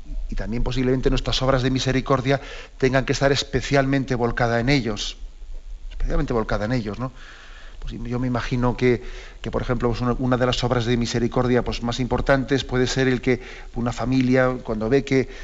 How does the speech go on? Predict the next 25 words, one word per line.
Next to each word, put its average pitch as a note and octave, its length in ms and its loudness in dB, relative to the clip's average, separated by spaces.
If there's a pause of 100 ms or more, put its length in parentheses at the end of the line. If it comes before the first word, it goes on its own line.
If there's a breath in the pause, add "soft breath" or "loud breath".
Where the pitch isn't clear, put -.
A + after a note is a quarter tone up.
tienen B2 260 0
algunos B2 300 0
vecinos, C#3 540 2
algunos B2 280 0
conocidos, B2+ 680 0
algunos A#2+ 280 -2
familiares A#2+ 640 2 (400 loud breath)
que A#2 160 -2
tienen, B2+ 520 0 (320 loud breath)
vamos, F#2+ 240 -12
que F2+ 120 -8
tienen B2 280 0
que A2+ 120 -2
estar B2+ 280 2
trabajando C3 560 2
el B2+ 80 2
domingo A#2+ 440 2
y - 20 -2
viven B2 320 4
esa B2 220 2
esclavitud, B2 640 0
pues B2 140 -4
porque G#2 200 -4
no B2 140 0
tienen C3 340 2